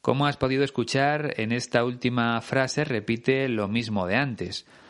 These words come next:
Todos serían más felices si pudieran dedicarse a un trabajo que realmente les gustara. Cuando no disfrutas de lo que haces, el trabajo se convierte en una rutina, sin más,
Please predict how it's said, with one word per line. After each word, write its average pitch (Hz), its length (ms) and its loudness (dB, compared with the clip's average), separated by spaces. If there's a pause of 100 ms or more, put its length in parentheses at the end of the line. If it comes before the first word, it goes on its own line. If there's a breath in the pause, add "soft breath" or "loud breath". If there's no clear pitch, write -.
(220 loud breath)
Todos 131 460 2
serían 110 440 0
más 120 200 -2
felices 123 640 0 (380 loud breath)
si - 240 0
pudieran 123 440 0
dedicarse 120 720 0
a 101 100 2
un 117 140 0
trabajo 104 520 0
que 107 220 -2
realmente 107 960 0
les 101 400 2
gustara. 98 760 -2 (880 loud breath)
Cuando 135 460 2
no 196 120 0
disfrutas 165 680 0
de 110 100 0
lo 151 140 2
que 113 140 0
haces, 147 560 0
el 107 200 -2
trabajo 120 560 0
se 156 240 -2
convierte 117 760 0
en 107 80 -2
una 147 260 0
rutina, 120 720 0 (180)
sin 95 240 -4
más, 139 400 -2